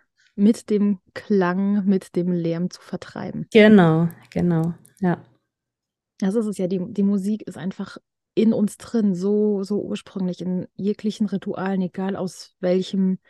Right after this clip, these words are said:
Speaker 1: äh, von welchem Land man schaut. Jedes Land hat da seine eigenen oder teilweise auch einfach übergreifende, im Großteil sogar übergreifende, ähm, Rituale, die
Speaker 2: Mhm.
Speaker 1: begangen werden. Und der Klang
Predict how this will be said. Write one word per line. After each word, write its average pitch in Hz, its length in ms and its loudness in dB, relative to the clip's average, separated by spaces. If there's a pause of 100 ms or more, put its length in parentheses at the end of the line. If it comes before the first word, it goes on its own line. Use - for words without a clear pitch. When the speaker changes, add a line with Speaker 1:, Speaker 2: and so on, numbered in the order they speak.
(400)
Speaker 1:
äh, 175 260 -2
von 196 240 -2
welchem 196 260 2
Land 202 320 0
man 196 160 0
schaut. 208 380 -6
Jedes 202 380 -4
Land 185 320 -4
hat 190 140 -10
da 185 100 -4
seine 190 280 -4
eigenen 190 560 -2
oder 180 200 -2
teilweise 185 460 -4
auch 175 100 -10
einfach 175 300 -10
übergreifende, 170 920 -4
im 165 60 -8
Großteil 175 400 -8
sogar 170 200 -8
übergreifende, 180 800 -8 (960)
ähm, 185 400 0 (260)
Rituale, 175 720 -4 (160)
die 185 100 0
Speaker 2:
Mhm. 185 60 6
Speaker 1:
begangen 180 340 2
werden. 170 240 -6
Und - 280 -6
der 175 120 -2
Klang 220 800 0